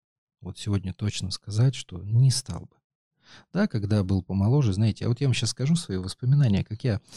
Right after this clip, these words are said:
воспринимал девяносто третий год, когда там по, э, Белому дому из танков там кто-то стрелял. Ну вот стрелял кто-то. А сейчас про это фильмы снимают, рассказывают, и до сих пор всех волнует, и Ельцин-центр, и ещё что-то такое.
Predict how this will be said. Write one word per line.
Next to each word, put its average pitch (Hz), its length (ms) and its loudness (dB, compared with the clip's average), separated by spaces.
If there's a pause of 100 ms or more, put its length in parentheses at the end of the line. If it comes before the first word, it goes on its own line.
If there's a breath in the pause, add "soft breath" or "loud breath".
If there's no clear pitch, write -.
(220 loud breath)
воспринимал 101 640 2
девяносто 107 480 2
третий 98 300 -4
год, 139 280 0 (540 soft breath)
когда 95 220 0
там 90 240 -2
по, 95 580 0
э, 85 340 -16 (960)
Белому 98 420 2
дому 98 300 0
из 90 120 -4
танков 92 400 -6
там 101 140 -18
кто-то - 260 -16
стрелял. 95 480 -16 (440)
Ну 269 160 -2
вот 190 180 4
стрелял 123 520 2
кто-то. - 420 -16 (1160 soft breath)
А 123 80 -2
сейчас - 240 2
про 202 100 2
это 180 120 2
фильмы 202 300 4
снимают, 147 500 0
рассказывают, 110 840 -6
и 107 220 -6
до 107 100 -8
сих 113 220 -8
пор 131 160 -8
всех - 260 -8
волнует, 104 480 2
и 95 60 -8
Ельцин-центр, 98 720 0
и 92 40 0
ещё 104 220 -4
что-то - 300 -8
такое. - 420 -6